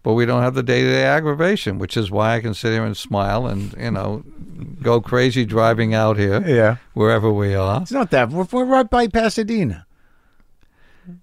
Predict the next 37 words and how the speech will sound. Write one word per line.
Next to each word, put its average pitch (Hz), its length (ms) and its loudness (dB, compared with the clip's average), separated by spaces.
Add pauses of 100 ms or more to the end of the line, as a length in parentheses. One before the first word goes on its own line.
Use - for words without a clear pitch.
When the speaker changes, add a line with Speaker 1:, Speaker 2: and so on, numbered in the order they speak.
(100)
Speaker 2:
Nothing? 165 280 0
Speaker 1:
Uh, 165 100 -2
yeah, 139 220 2
Speaker 2:
No? 131 340 0
Speaker 1:
I, 135 60 2
I - 20 2
don't 135 100 2
wanna 110 160 2
get 101 160 0
into 92 220 -4
that. 90 240 -6
Speaker 2:
All 120 100 2
right. 110 60 4
Speaker 1:
You 107 60 2
know, 101 180 0
that's, 113 200 0
you 175 100 0
know, 123 180 2
the 120 140 2
two 156 220 4
Jews 131 360 2
meet. 127 200 2
What 127 160 2
do 131 60 4
you 127 80 2
spend 127 300 0
the 113 60 0
first 139 300 0
two 135 160 4
hours 123 200 4
talking 127 160 2
about 113 180 -2
how 127 200 4
I 120 140 4
got 117 320 0
here? 110 320 2
<laughs> - 180 0